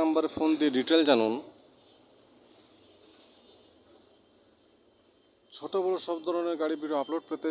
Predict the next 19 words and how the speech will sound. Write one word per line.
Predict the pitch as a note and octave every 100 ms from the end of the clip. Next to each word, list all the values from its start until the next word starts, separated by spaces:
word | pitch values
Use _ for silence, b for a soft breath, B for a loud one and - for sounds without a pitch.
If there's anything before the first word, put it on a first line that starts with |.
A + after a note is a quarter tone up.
| C#3+
চ্যানেলটি | C#3+ C3+
সাবস্ক্রাইব | C3+ - C#3 C#3+
করুন। | A2 G#2 A2+ C#3+ _ _ _ _ _ _ _ _ _ _ _ _ _ C#5+ C#5 C#5+ _ _ _ _ _ _ -
গাড়ি | G2 C#3+ D#3
বাজার | D#3 D#3 -
চ্যানেলে | D3+ D#3 -
সব | C#3+
ধরনের | D3 C#3+
গাড়ি | C#3+ C#3+
পাবেন | C#3
ইনশাল্লাহ। | C3 B2 G#2+ A2 - - - - - - - - - - - - - - - D#3+
যে | E3+ F#3
কোনো | F3 E3+
গাড়ির | E3 E3
জন্য | E3+ E3+ D#3
গাড়ি | D3 D3+
বাজার | D#3 D#3+
হটলাইন | C3 C3+ D#3
নাম্বার | D#3 D3